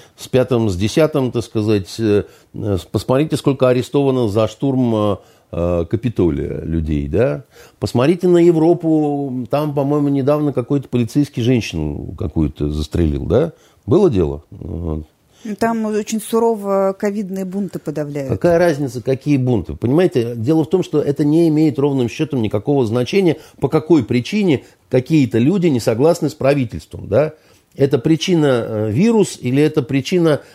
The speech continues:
Speaker 1: э, капитал Карла Маркса? Понимаете, это ровным счётом не имеет никакого значения. Я не согласен со своим правительством,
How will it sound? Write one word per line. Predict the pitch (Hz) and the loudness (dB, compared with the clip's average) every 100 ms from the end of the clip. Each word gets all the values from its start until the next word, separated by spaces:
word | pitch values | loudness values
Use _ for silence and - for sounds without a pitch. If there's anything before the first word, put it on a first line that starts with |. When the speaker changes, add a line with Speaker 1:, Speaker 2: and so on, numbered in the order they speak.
| _ | _
Speaker 1:
э, | - 113 113 113 | -2 0 2 0
капитал | 107 117 127 165 160 | -2 -4 0 0 2
Карла | 156 139 139 | 2 2 2
Маркса? | 127 82 - - | 0 -2 -6 -14
Понимаете, | 87 123 165 107 | -4 -2 -2 0
это | 123 | 2
ровным | 165 202 175 | 4 4 2
счётом | 127 175 175 135 | -2 -4 -2 -4
не | 123 | -2
имеет | 131 160 151 | 0 0 -2
никакого | 117 107 156 151 | -4 -2 0 0
значения. | 131 135 113 90 - - - | -2 -2 -2 -6 -8 -10 0
Я | 127 | 2
не | 143 202 | 2 2
согласен | 170 127 190 190 170 | 0 2 2 2 0
со | 135 | -2
своим | 117 139 156 120 | -2 0 2 2
правительством, | 127 175 220 214 - 180 | 2 0 -2 -6 -2 -4